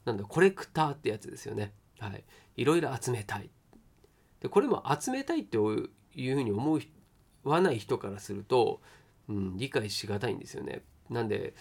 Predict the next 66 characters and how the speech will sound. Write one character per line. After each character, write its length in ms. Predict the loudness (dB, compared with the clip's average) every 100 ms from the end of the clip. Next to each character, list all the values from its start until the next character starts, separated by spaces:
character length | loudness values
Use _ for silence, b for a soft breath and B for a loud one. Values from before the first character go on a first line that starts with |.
| B B -4
な 140 | 0
ん 20 | 0
だ 80 |
ろ 80 | 0
う、 40 | -2
こ 480 | -2 0 -2 -6 -8 _ _ _ -12
う、 20 |
例 80 | -4 -2
え 60 |
ば 100 | -2
ト 160 | 0 0
ミ 120 | 0
カ 140 | -2
の 120 | -6 -6
ね、 200 | -8 -12 _ _ _ _ _ _ -10
ミ 160 | 0 2
ニ 100 | 2
カ 160 | 0
ー 80 | -4
を 460 | 0 2 2 0 -8
大 220 | 0 2
量 160 | 4 6
に 80 | 4
集 220 | 2 0
め 100 | 0
て 140 | 2
る 80 | -2
人 160 | -2 -4
が 80 | -4
い 60 |
る 80 | -6
と 100 | -12
っ 20 | -20 -20 _ -6
て 60 |
い 140 | -2 0
う 40 |
の 100 | 0
を、 260 | 2 2 0 B B B -12
ま 60 |
あ、 0 |
ト 140 | -6 -4
ミ 120 | -2
カ 140 | -4 -8 -8 -4
全 100 | -4
く 120 | -4
興 160 | 0 2
味 100 | 4
な 100 | 0
い 60 |
人 180 | 0 -6
か 80 | -6
ら 120 | -10
す 140 | -8 -6
る 120 | -2
と、 360 | 0 0 0 -6 b b b b _ -10
何 340 | -6 -2 -2
が 140 | 2 2
い 80 | 2
い、 60 |
何 320 | -2 -4 -2 -2
が 100 | -2
い 80 | -2
い 140 | -2
の 140 | -2
っ 60 | -4
て 540 | -6 -4 -2 -4 -8